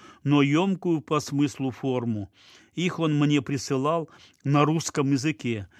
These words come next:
и неизменно просил высказать честное мнение о них, что, на мой взгляд, хорошо, а что плохо, невыразительно и серо. А потом, примерно лет через двенадцать,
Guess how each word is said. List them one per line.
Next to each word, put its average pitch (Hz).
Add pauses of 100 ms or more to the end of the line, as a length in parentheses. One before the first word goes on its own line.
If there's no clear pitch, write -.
(140)
и 143
неизменно 147
просил 147 (220)
высказать 123 (140)
честное 160
мнение 139
о 135
них, 113 (320)
что, 139 (500)
на 156
мой 156
взгляд, 139
хорошо, 123
а 147
что 196
плохо, 165 (260)
невыразительно 147 (180)
и 165
серо. 120 (600)
А 127
потом, 151 (360)
примерно 160
лет 156
через 135
двенадцать, 135